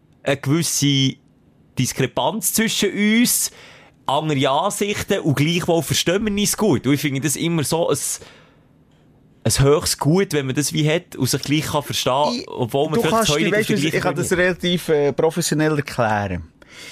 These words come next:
Speaker 2: Wenn das Zmisch-, das, das Zwischenmenschliche.
Speaker 1: Das Zwischenmenschliche.
Speaker 2: Das Muschelmenschliche.
Speaker 1: Ja.
Speaker 2: Stimmt. <laughs> Ähm, bei Leuten,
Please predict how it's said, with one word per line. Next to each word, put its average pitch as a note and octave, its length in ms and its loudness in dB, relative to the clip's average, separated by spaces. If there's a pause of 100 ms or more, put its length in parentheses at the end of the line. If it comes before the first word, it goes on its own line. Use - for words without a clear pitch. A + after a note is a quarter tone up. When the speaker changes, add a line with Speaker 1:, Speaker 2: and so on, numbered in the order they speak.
(200)
Speaker 2:
Wenn F3 380 0
das - 160 -6
Zmisch-, F3+ 600 2
das, - 280 -4 (100)
das - 160 -2
Zwischenmenschliche. D3+ 1200 0 (360)
Speaker 1:
Das - 280 -12
Zwischenmenschliche. B2+ 1000 -2
Speaker 2:
Das - 140 -2
Muschelmenschliche. E3+ 1300 0
Speaker 1:
Ja. C3+ 340 -2
Speaker 2:
Stimmt. - 600 -2
<laughs> - 340 -6 (680)
Ähm, E3 420 4 (380)
bei E3+ 460 2
Leuten, F#3+ 320 4